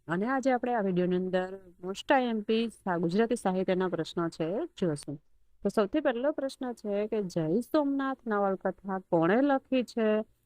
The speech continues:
તો એનો જવાબ છે કનૈયાલાલ મુનશી.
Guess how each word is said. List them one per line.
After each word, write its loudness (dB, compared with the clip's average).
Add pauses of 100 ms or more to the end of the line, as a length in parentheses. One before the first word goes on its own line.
(300)
તો 6
એનો 6
જવાબ 2 (100)
છે 0 (480)
કનૈયાલાલ 4 (260)
મુનશી. 2